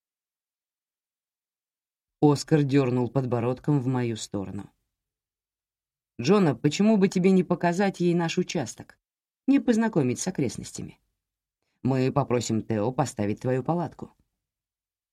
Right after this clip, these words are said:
"Чёрта с два!" проворчал Тео сзади, стоя на коленях в круге оранжевого нейлона, указывая Холли, как ему помочь. Я повернулся к Кейси.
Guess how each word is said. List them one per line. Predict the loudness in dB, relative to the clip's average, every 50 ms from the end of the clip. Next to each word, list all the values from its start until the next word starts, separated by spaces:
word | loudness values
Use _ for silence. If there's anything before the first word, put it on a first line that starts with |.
| _ _ _ _
"Чёрта | -4 2 4 4 4 4 2 -2 _ 2 4 4 4
с | 2
два!" | 2 2 4 4 6 6 6 4 4 2 -2 _ _ _ _ _ _ _
проворчал | -4 -2 -2 -2 -2 -2 -4 -4 -2 -2 0 0 -2
Тео | -2 -2 -2 -2 -2 -2 -2
сзади, | -4 -4 -4 -4 -4 -4 -4 -6 -8 -12 _ _ _ _ _ _ _ _ -14
стоя | -12 -8 -2 2 4 6 6 6 6
на | 6 4 4
коленях | 2 2 2 4 4 4 4 4 2 0 -4 -12 _ _ _
в | -20 -8
круге | -2 2 4 4 6 6 6 4 4 4
оранжевого | 2 2 2 4 2 2 2 2 2 2 0 0 0 2 2 2
нейлона, | 2 2 2 2 0 0 -2 -2 -4 -4 -8 -10 -14 _ _ _ _ 0
указывая | 0 0 0 2 0 0 2 0 -2 -2 -2 -2 -4 -4
Холли, | -4 0 0 2 2 4 2 0
как | 0 0 0 -2 -2 -2 -2
ему | -2 -2 -2 -4 -4
помочь. | -6 -6 -6 -8 -10 -10 -14 -16 -16 _ _ _ _ _ _ _ _ _ _ _ _ _ _ _ _ _ _ _ _ 0
Я | 2 2 4 4
повернулся | 2 2 2 2 0 0 -2 -2 -2 -4 -4 -6 -6
к | -6
Кейси. | -6 -6 -6 -6 -6 -10 -12 -14 -14 -18